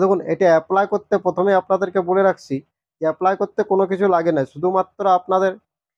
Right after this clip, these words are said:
জমির যে খতিয়ান নাম্বার, সেই খতিয়ান নাম্বারটা লাগে। সেই নাম্বারটা থাকলে আপনারা এই অরিজিনাল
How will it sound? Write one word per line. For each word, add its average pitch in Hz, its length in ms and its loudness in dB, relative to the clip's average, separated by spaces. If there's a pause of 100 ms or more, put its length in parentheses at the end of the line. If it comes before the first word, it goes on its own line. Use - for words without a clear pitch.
(600)
জমির 170 420 2
যে 196 80 4 (120)
খতিয়ান 180 400 2 (120)
নাম্বার, 170 260 0 (180)
সেই 156 200 -2
খতিয়ান 180 320 0 (100)
নাম্বারটা 170 440 -2 (120)
লাগে। 113 200 -2 (120)
সেই 151 200 0
নাম্বারটা 170 460 0
থাকলে 175 220 0 (120)
আপনারা 175 280 0 (120)
এই 175 80 -4 (520)
অরিজিনাল 165 420 0